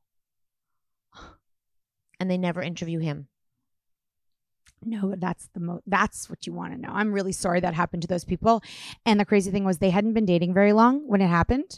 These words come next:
Speaker 1: Now they're married.
Speaker 2: And now they're married with kids. I guess nobody,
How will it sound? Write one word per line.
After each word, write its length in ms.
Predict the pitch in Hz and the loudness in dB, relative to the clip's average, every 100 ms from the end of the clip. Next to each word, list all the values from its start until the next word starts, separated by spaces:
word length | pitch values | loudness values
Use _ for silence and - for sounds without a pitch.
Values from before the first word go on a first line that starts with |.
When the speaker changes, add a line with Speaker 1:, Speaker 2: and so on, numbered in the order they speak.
| - | -10
Speaker 1:
Now 160 | 151 | -8
they're 120 | - - | -8 -10
married. 320 | - - - _ - | -14 -18 -20 _ -2
Speaker 2:
And 160 | 202 | 0
now 160 | 190 180 | 2 2
they're 120 | 190 | 0
married 260 | 180 170 160 | 0 0 -2
with 120 | - | -4
kids. 540 | 175 160 - - - _ _ _ _ | -4 -4 -6 -20 -20 _ _ _ _
I 100 | 190 | 0
guess 220 | 190 208 | 0 0
nobody, 580 | 196 190 175 202 214 185 | 2 4 4 0 0 -4